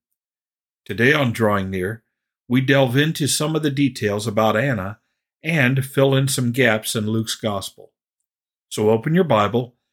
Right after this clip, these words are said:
and turn to Luke chapter two as we study Anna and the Savior. And as we prepare for today's study, let's pray together. Father in heaven,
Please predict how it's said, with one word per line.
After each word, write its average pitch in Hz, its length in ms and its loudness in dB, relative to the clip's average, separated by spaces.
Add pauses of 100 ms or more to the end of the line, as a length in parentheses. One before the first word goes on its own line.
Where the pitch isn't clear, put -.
(160)
and 107 200 -6
turn 120 220 2
to 120 80 0
Luke 113 220 0
chapter 117 400 0
two 101 440 -2 (400)
as 127 260 0
we 139 100 2
study 120 580 0 (220)
Anna 123 520 0 (160)
and 117 180 0
the 113 60 2
Savior. 95 540 -6 (880)
And 117 120 -2
as 127 180 2
we 131 140 2
prepare 147 400 0
for 160 160 -2
today's 120 420 0
study, 104 300 -2
let's 110 220 0
pray 104 260 0
together. 87 460 -12 (880)
Father 120 280 4
in 117 100 2
heaven, 110 460 0